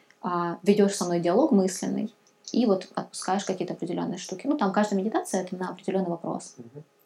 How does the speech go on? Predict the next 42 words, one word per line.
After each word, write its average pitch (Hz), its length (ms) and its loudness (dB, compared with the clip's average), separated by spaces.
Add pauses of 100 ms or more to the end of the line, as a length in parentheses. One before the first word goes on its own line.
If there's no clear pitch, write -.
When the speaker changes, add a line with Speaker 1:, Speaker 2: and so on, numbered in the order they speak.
(140)
Speaker 2:
А 113 100 4
сама 131 380 4
ты 107 220 -2
их - 120 -8
периодично, 107 460 0
ну, 107 60 4
Speaker 1:
Да. 113 180 6
Speaker 2:
для 101 120 2
себя 98 200 4
Speaker 1:
Да, 95 40 0
Speaker 2:
прослуховуєш? 185 560 0
Speaker 1:
я 185 180 4
люблю. 190 440 4 (300)
Э, 185 220 2
первое, 214 240 6
конечно, 185 300 -2
было 175 380 0 (100)
типа: 175 640 0
«О 170 100 0
боже, 165 280 0
это - 240 -2
что, - 180 -8
мой 156 160 0
голос?» 190 460 2 (400)
Это 170 200 0
я, 170 160 4
типа, 170 260 2
сама 175 280 2
с - 80 2
собой. 180 360 4
Ну, 226 160 10
как-то 185 280 4
такой 170 300 -2
странный, 165 560 -2
э, - 260 0
странный 185 340 2
момент. 185 440 -2 (100)
Но 196 500 4 (320)
есть 202 340 4
несколько 190 320 2
медитаций, 190 520 2
которые, 208 580 4